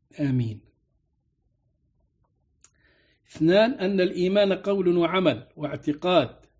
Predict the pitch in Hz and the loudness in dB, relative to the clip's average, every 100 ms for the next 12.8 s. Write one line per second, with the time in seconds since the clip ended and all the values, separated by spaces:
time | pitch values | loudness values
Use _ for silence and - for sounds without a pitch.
0 | _ _ _ _ _ _ _ _ _ _ | _ _ _ _ _ _ _ _ _ _
1 | _ _ _ - 135 - 190 180 175 160 | _ _ _ -14 -8 2 4 4 4 4
2 | 185 202 233 - _ _ _ _ _ _ | 2 0 -2 -6 _ _ _ _ _ _
3 | _ _ _ _ _ _ _ _ _ _ | _ _ _ _ _ _ _ _ _ _
4 | _ _ _ _ _ - 127 - 156 147 | _ _ _ _ _ -18 -4 2 4 4
5 | 139 151 123 110 104 - _ _ _ _ | 2 -2 -6 -6 -8 -16 _ _ _ _
6 | _ _ 165 190 175 165 156 156 185 170 | _ _ 0 2 2 4 4 2 0 0
7 | 175 190 214 196 185 165 156 226 208 165 | 0 0 0 0 0 0 0 -2 0 0
8 | - 156 135 127 - 101 101 _ _ _ | 0 -2 -2 -4 -8 -10 -12 _ _ _
9 | _ _ _ _ _ _ _ _ - 196 | _ _ _ _ _ _ _ _ -2 2
10 | 208 196 175 170 170 185 208 175 160 156 | 2 2 2 0 0 0 2 2 2 2
11 | 185 185 156 - 156 143 - 208 214 214 | 0 0 -2 0 0 0 -2 -4 -4 -8
12 | 190 165 147 135 123 107 101 | -2 2 2 0 -4 -12 -16